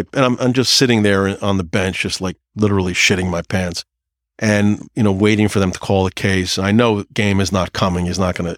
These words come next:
show th-, up, walk through that door. They call the case,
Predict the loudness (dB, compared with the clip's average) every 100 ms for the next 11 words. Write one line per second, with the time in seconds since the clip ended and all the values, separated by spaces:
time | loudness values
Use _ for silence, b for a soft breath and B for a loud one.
0 | -8 -6 -4 -6 -12 -16 -12 -8 -8 -8
1 | -8 -6 -6 -8 -6 -6 -2 0 2 0
2 | _ _ _ _ _ _ _ _ _ _
3 | -2 -2 2 0 2 0 0 0 0 -2